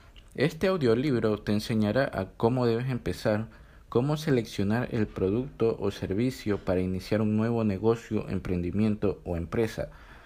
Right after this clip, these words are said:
También a cómo optimizar tu tiempo, ser más eficaz al momento de buscar algo y varias estrategias muy importantes. Con él asumirás el hecho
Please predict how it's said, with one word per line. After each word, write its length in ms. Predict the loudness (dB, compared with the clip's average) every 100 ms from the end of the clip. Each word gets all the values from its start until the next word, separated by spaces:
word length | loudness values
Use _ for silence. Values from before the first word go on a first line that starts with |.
| -20 -6
También 500 | 2 2 4 0 0
a 140 | -4 0
cómo 240 | 0 0
optimizar 540 | 0 0 0 0 -4
tu 160 | -4 -4
tiempo, 480 | 0 0 0 -6 -12 -12 -20 -20
ser 240 | -2 2 2
más 200 | 2 0
eficaz 500 | -2 -4 0 2 2
al 100 | 2
momento 400 | 2 2 2 0
de 80 |
buscar 380 | 0 -2 2 4
algo 340 | 6 4 0 -2 -8 -8 2
y 80 |
varias 360 | 4 4 2 0
estrategias 680 | -2 0 0 0 -4 -4 -2
muy 240 | 0 0
importantes. 880 | 0 0 -2 -2 2 0 0 -8 -14 -20 -20 -20 -20 -10 0
Con 200 | 2 2
él 140 | 0
asumirás 560 | 0 0 2 4 2 0
el 200 | 0 2
hecho 380 | 0 0 -2